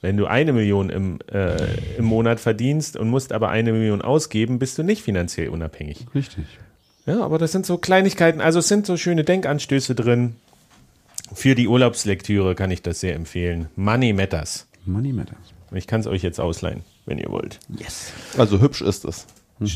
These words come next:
Speaker 1: Ja, ist wirklich, es macht sehr, ist
Speaker 2: Auch schönes,
Speaker 1: angenehm
Speaker 2: großes Format.
Speaker 1: aufbereitet.
Speaker 2: Ich find's
Speaker 1: Für
Speaker 2: auch ganz geil, dass es so ein großes Format hat.
Speaker 1: Ja.
Speaker 2: Das ist, ja.
Speaker 1: Für so ein,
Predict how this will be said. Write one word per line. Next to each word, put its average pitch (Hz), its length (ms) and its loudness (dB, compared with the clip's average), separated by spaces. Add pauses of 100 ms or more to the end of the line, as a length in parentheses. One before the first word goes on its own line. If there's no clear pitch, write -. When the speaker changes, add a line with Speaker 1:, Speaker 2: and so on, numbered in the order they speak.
Speaker 1:
Ja, 208 280 6
ist 160 180 4
wirklich, 190 500 -2
es - 240 -4
macht 175 220 -4
sehr, 175 240 0
ist - 200 -2
Speaker 2:
Auch 156 60 2
schönes, 165 180 4
Speaker 1:
angenehm 196 220 4
Speaker 2:
großes 175 180 4
Format. 117 300 6
Speaker 1:
aufbereitet. 120 600 2 (720)
Speaker 2:
Ich - 80 -20
find's 139 180 -4
Speaker 1:
Für 123 60 -6
Speaker 2:
auch - 40 -14
ganz 113 180 -6
geil, 120 160 -2
dass 101 120 -4
es 98 100 -10
so 104 80 0
ein 101 60 2
großes 107 260 -2
Format 95 520 -4
hat. - 160 -20 (120)
Speaker 1:
Ja. 131 280 0
Speaker 2:
Das 180 100 -4
ist, 92 100 -10
ja. 87 60 -6 (760)
Speaker 1:
Für 143 180 0
so 151 100 4
ein, 170 300 0